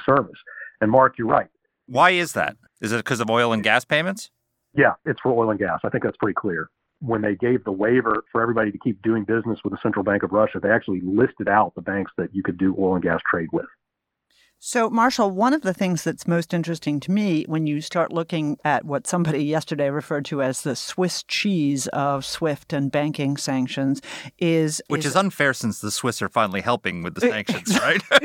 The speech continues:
Speaker 3: Exactly.
Speaker 2: We shouldn't, we shouldn't be using them in a derogatory manner.
Speaker 3: We shouldn't, but I will say for the most part, it's usually accurate. The Swiss are usually the weak link. But let's talk about Sberbank. So Sberbank is the largest bank in Russia.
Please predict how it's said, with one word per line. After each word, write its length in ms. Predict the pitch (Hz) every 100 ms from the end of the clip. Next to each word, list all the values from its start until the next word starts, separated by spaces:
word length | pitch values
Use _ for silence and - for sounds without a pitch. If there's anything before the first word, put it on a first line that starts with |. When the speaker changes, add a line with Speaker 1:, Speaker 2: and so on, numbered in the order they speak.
| -
Speaker 3:
Exactly. 540 | 262 226 214 208 156 151
Speaker 2:
We 60 | -
shouldn't, 340 | - 202 196
we 100 | 185
shouldn't 320 | - 220 175
be 120 | 160 151
using 320 | 143 156 147
them 160 | 120 117
in 80 |
a 60 | 110
derogatory 600 | 98 117 113 107 117 98
manner. 360 | 101 101 85 -
Speaker 3:
We 160 | 214 233
shouldn't, 400 | - 202 165 170
but 160 | 170 165
I 120 | 185
will 160 | 190 190
say 200 | - 165
for 140 | 240
the 100 | 226
most 260 | 240 240 -
part, 200 | 175 165
it's 160 | 165
usually 360 | 165 156 147 143
accurate. 520 | 135 139 135 117 -
The 100 | 160
Swiss 280 | 160 180 160
are 60 | 156
usually 380 | 147 139 139 139
the 120 | 131
weak 240 | 139 147
link. 280 | 147 127 131 - - 220
But 360 | 160 180 160 160 _ -
let's 220 | 220 -
talk 240 | - 403
about 280 | 359 302 254
Sberbank. 840 | - - 165 156 147 135 - - 202
So 160 | - 208
Sberbank 540 | - - 277 370 311 269
is 140 | 214
the 220 | 196 170
largest 640 | 151 151 160 156 170 - -
bank 300 | 131 127 -
in 220 | 143 127
Russia. 400 | 127 117 - -